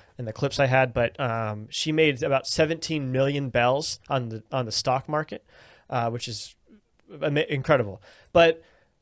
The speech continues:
one, there's this website called Turnip Exchange, which I know I've shared with you.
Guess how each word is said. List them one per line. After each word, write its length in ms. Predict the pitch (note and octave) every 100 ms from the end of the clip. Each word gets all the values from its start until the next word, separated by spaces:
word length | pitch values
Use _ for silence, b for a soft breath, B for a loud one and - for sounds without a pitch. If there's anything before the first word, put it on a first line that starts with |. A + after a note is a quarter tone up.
| _ -
one, 220 | F3 F#3+
there's 160 | F#3
this 180 | E3+ E3
website 400 | F#3+ G#3+ - F#3
called 320 | - D3+ C3
Turnip 340 | - F3 F#3+ F#3+
Exchange, 600 | G3 - G#3 G#3 A3 -
which 160 | -
I 160 | D3 C3+
know 180 | D#3 D3
I've 160 | C#3
shared 300 | - - C3
with 180 | A#2+ A2
you. 360 | B2 A#2+ A2